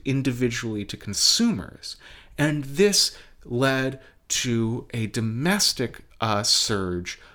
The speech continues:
of taste for the I P A. The I P A was associated with the, uh, interesting imperialist, colonialist going off in the, um, pith hats and then coming back to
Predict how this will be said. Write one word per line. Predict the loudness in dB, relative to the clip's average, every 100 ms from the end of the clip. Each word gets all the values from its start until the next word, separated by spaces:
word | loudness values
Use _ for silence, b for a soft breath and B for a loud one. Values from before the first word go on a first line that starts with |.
| B -4
of | -4 -4
taste | -2 0 0 -2
for | -4
the | -6 -2
I | -2
P | -2 -4 -8
A. | -10 -16 B B
The | 2 4
I | 4
P | 4 2 2
A | 4
was | 2 2
associated | 2 2 2 0 -2 0 -2 0
with | -2 -4 -6
the, | -4 -4 B B B
uh, | -2 0 0 -2
interesting | -2 -2 -2 0 0 0 -2 -2 -2 -4 -6 -8
imperialist, | -6 -6 -6 0 2 4 2 0 -2 -4 -6
colonialist | -6 0 0 2 0 0 0 -2 -4
going | -2 -2 0
off | -2 -2 -6
in | -8 -6
the, | -6 -8 B B B
um, | -4 -2 -2 -6 -10 -18 -6
pith | -4 -4 -6
hats | -2 0 0 -2 -2
and | -2
then | -4 -4
coming | -6 -6 -4
back | -2 -4 -4 -10
to | -4 -2 -2